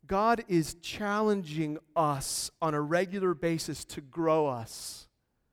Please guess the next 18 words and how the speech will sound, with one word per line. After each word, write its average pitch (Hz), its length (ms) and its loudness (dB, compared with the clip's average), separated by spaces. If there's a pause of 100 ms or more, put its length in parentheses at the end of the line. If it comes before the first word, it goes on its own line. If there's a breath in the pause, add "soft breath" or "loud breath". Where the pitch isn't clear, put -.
(440)
He's 190 180 -4
not 247 320 2
waiting 208 400 6
for 180 260 -4
us 156 200 2
to - 220 -8
ask 160 340 -6
him. 120 260 -14 (580)
He 180 160 -2
brings 180 460 -2
them 165 200 -4
for 160 240 0
our 143 180 -2
good. 131 340 -6 (2500)
Life 156 480 -6
is 127 200 -8
one 147 320 -6
trial 147 720 -8